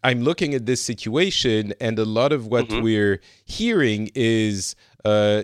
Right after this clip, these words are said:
Speaker 1: Jair Bolsonaro, Bo-, uh, Bolsonaro? I can't get the
Speaker 2: Bolsonaro,
Speaker 1: infl-
Speaker 2: yes, that's right.
Speaker 1: Bolsonaro.
Speaker 2: <laughs>
Speaker 1: Um,
Speaker 2: Yeah.
Speaker 1: I can't get the inflection right. It really annoys me because I really try to get the pronunciations right in any language I'm speaking, but sometimes I
Speaker 2: <laughs>
Speaker 1: can't.
Speaker 2: Sure.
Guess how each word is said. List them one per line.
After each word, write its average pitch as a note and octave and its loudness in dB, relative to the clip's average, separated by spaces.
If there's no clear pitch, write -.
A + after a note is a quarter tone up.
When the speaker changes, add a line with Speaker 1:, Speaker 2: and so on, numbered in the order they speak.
Speaker 1:
Jair C3 0
Bolsonaro, A#2 0
Bo-, A2+ -4
uh, F#2 0
Bolsonaro? G#2 -2
I A2+ 2
can't A#2+ -2
get B2 4
the A#2+ -4
Speaker 2:
Bolsonaro, G#2 4
Speaker 1:
infl- - -2
Speaker 2:
yes, G#2 0
that's A2+ -6
right. G#2+ 4
Speaker 1:
Bolsonaro. G2+ 0
Speaker 2:
<laughs> - -8
Speaker 1:
Um, C#3+ 4
Speaker 2:
Yeah. C3 -2
Speaker 1:
I C3+ 4
can't C3+ 2
get C3 2
the A#2+ -2
inflection A2 0
right. F#2 0
It A#2 -2
really E3 0
annoys C3+ 2
me F3 -2
because A#2+ -2
I G#2 4
really G#2+ -4
try A2 0
to G#2 -6
get G#2+ -2
the A#2 -4
pronunciations G2+ -4
right G2+ 0
in F2+ -2
any G#2 -2
language A2+ -2
I'm C3+ -2
speaking, G3+ -6
but - -6
sometimes - -2
I - -6
Speaker 2:
<laughs> - -8
Speaker 1:
can't. - -2
Speaker 2:
Sure. - -4